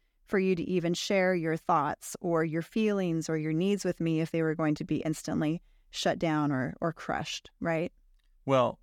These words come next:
Speaker 2: we obviously know now that successful marriages are those where both partners are
Speaker 1: Mm-hmm.
Speaker 2: willing to accept and learn and receive influence one from another.
Speaker 1: Exactly. But, you know, back then,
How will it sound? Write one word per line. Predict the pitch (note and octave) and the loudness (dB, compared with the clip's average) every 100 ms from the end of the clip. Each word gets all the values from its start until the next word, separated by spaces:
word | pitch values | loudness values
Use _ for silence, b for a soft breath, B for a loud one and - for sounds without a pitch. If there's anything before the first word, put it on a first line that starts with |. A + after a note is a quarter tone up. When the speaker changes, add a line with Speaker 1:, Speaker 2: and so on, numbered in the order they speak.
| _ | _
Speaker 2:
we | A#2 A#2 | 2 4
obviously | A#2 A#2 - G#2 F#2 | 6 4 0 2 2
know | F2+ E2 | 2 2
now | F2+ E2+ E2+ | 2 2 0
that | - - | -4 -6
successful | F#2 - F2+ - F2+ | -6 -2 -2 -2 0
marriages | E2+ D#2 D2+ D2 D#2 D#2+ | 0 0 -2 -2 0 0
are | D#2 | 2
those | D#2 D#2 D#2+ | 2 0 0
where | D2 | -2
both | - D2+ F2+ - | -2 -4 -4 -2
partners | - A#1 C#2+ D#2 E2 - | 0 2 0 -2 -4 -2
are | F2+ E2+ | 0 2
Speaker 1:
Mm-hmm. | E2 | 2
Speaker 2:
willing | E2 D#2 D#2+ | 2 2 0
to | E2 D#2 | 0 -2
accept | - - - F#2+ E2 - - - _ _ - _ | -4 -8 0 0 0 -2 -10 -20 _ _ -20 _
and | F2+ E2+ F2 | -2 0 2
learn | E2+ D2+ E2+ F#2 - | 2 2 0 -2 -2
and | F2+ | -2
receive | E2 - D#2+ | -2 -2 -2
influence | D#2+ F2+ - D2+ C2+ - - | 0 -2 -2 -2 -2 -6 -14
one | - D#2+ D#2 D2+ | -8 -2 0 -2
from | - D2+ | -4 -4
another. | C2 A1 - - _ _ _ | -4 -6 -10 -16 _ _ _
Speaker 1:
Exactly. | F#3 G#3 G3 F#3 E3 | -2 0 0 0 0
But, | F3 E3 | 2 2
you | - | 0
know, | F3 E3+ | 0 0
back | E3 D#3 - | 0 -2 0
then, | F#3+ F3+ D3+ E3+ | 0 2 0 -4